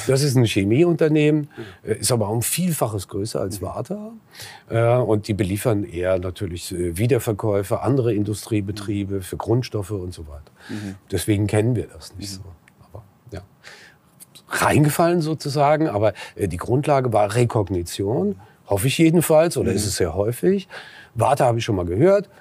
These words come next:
Speaker 1: ist wahrscheinlich größer als Brenntag, habe ich noch nie gehört.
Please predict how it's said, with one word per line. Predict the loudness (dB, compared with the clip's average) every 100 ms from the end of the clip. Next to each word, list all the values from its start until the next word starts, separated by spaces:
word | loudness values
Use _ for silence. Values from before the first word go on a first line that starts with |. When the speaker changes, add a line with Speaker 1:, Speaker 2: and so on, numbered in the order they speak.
| _ -2
Speaker 1:
ist | 2
wahrscheinlich | 2 2 -2 -4
größer | -2 -2 0 -2
als | -4 -6 -6 -8 -14 _ _ -18 -18 _ _ _ _
Brenntag, | -4 2 2 2 0 -4 -6
habe | -6
ich | -4
noch | -4
nie | -4 -4
gehört. | -4 -6 -12 -20